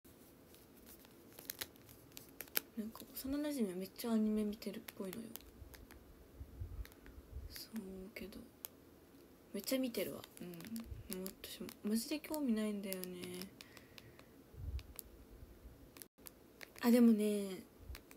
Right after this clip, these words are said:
な-、なんだっけな。アマプラにないけど、ネトフリかな。そう、お弁当届けた人。よく覚えてるね。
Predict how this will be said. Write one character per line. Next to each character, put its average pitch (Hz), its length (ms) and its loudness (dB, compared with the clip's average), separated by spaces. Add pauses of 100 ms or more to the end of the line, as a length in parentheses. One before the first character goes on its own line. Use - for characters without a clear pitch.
(580)
な-、 247 60 2
な 285 60 2
ん - 20 -6
だ 311 80 -2
っ - 100 0
け 208 100 -2
な。 180 80 -6 (1300)
ア - 20 2
マ 262 180 8 (140)
プ 320 80 2
ラ 302 140 4
に 294 160 4
な 294 120 4
い 269 100 4
け 190 180 -2
ど、 185 260 0 (1300)
ネ 220 80 4
ト - 140 -2 (100)
フ 285 60 0
リ 277 100 2
か 277 140 -2
な。 247 240 2 (2500)
そ 220 200 0
う、 190 100 0
お - 20 -4
弁 233 160 8
当 233 100 4
届 214 300 -2
け 226 60 -10
た 247 100 -6
人。 - 160 -4
よ 240 80 4
く 262 180 10
覚 208 120 10
え 196 40 6
て 185 120 4
る 170 80 -4
ね。 151 180 -2